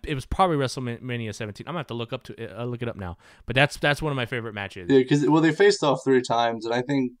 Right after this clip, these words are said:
Speaker 2: all of them were good. I didn't think the WrestleMania twenty-seven one was that great 'cause Undertaker had, like, shoulder surgery three months before the match. Uh, but, uh, the Hell in a Cell match, um, with him at twenty-eight, Triple H, Undertaker, with Shawn Michaels as the referee,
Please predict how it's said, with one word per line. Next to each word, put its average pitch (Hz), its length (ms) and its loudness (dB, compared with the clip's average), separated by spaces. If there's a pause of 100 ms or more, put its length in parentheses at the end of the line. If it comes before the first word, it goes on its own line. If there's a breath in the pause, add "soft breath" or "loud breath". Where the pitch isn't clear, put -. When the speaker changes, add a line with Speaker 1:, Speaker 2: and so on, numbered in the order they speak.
(140)
Speaker 2:
all 156 180 4
of 185 60 0
them 214 120 4
were 180 140 6
good. 120 600 0
I 110 80 -2
didn't 143 160 2
think 147 140 0
the 123 40 -2
WrestleMania 127 400 0
twenty-seven 120 560 -2
one 123 160 0
was 110 140 -6
that 113 200 -4
great 120 300 -2
'cause 113 260 -6
Undertaker 123 480 0
had, 117 120 -2
like, 113 160 -4
shoulder 123 360 2
surgery 127 540 4
three 127 280 2
months 123 280 2
before 120 380 2
the 117 100 -2
match. 117 460 -2 (760 loud breath)
Uh, 113 320 2
but, 120 320 0
uh, 117 160 0
the 127 80 -2
Hell 165 180 4
in 156 60 4
a 131 80 4
Cell 131 260 4
match, 113 560 0
um, 110 300 -2
with 113 200 -6
him 120 140 -2
at 113 100 -8
twenty-eight, 117 600 -2
Triple 120 260 -2
H, 120 160 -2
Undertaker, 117 720 -4
with 120 160 -4
Shawn 120 240 2
Michaels 117 340 0
as 113 120 -8
the 110 100 -8
referee, 117 560 -2